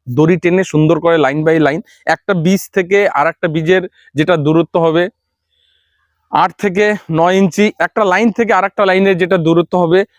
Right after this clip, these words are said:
আঠারো থেকে বাইশ ইঞ্চি। এবার যে যেটা করতে পারে এবং লাইনগুলো সোজা করার চেষ্টা করবেন। পরবর্তীতে যেন মাঝখান দিয়ে লাঙ্গল টানা যায় বা জল সেচের সময় যেন কোনো রকমের অসুবিধা না হয়, এইভাবেই কিন্তু বীজগুলো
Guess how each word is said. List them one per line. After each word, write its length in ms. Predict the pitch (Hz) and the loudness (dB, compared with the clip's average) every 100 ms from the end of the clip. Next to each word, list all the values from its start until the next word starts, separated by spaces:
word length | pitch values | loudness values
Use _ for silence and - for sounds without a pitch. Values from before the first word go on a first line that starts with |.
| - | -4
আঠারো 340 | 160 - 196 190 | -4 -2 -4 -2
থেকে 180 | 180 220 285 _ _ - | -2 -2 -4 _ _ -8
বাইশ 320 | 120 147 151 | -2 -2 -2
ইঞ্চি। 280 | 151 117 101 95 | -4 -6 -6 -6
এবার 140 | 240 233 | -2 0
যে 100 | 247 | 0
যেটা 240 | 226 247 262 | 0 0 -2
করতে 280 | 226 226 240 | -2 -2 0
পারে 240 | 220 226 240 _ _ _ _ _ _ _ _ _ _ _ - | 0 0 -2 _ _ _ _ _ _ _ _ _ _ _ -4
এবং 160 | 175 233 | 0 2
লাইনগুলো 400 | 196 220 233 240 | 2 2 0 0
সোজা 280 | 220 202 202 | -2 -4 -2
করার 220 | 214 220 202 | 0 -2 -4
চেষ্টা 200 | - 214 | -4 -2
করবেন। 240 | 214 220 | 0 0
পরবর্তীতে 640 | 208 180 202 208 - 190 220 208 | 0 0 0 -2 -2 -2 0 2
যেন 100 | 208 | 2
মাঝখান 380 | 180 175 - 208 | 0 0 -2 0
দিয়ে 120 | 208 180 | 2 2
লাঙ্গল 260 | 180 185 202 | 0 0 0
টানা 180 | 202 208 | 0 0
যায় 220 | 190 202 214 _ _ _ _ _ - | 0 0 -2 _ _ _ _ _ -4
বা 160 | 127 139 139 135 147 _ _ _ _ 127 | 0 2 2 0 -4 _ _ _ _ -6
জল 260 | 127 220 | 0 0
সেচের 300 | 220 240 240 | -2 -4 -4
সময় 280 | 220 208 214 202 | -2 0 0 0
যেন 80 | 202 | 0
কোনো 180 | 196 190 | 0 0
রকমের 340 | 185 196 240 - _ 147 | 0 0 0 -2 _ -4
অসুবিধা 420 | 160 151 151 135 | -2 0 0 0
না 100 | 117 | -2
হয়, 200 | 107 98 - | -6 -10 0
এইভাবেই 380 | 170 190 196 180 | 2 2 2 0
কিন্তু 200 | 190 185 370 - _ - | 0 0 0 -2 _ -6
বীজগুলো 360 | 143 139 147 220 | -2 0 0 0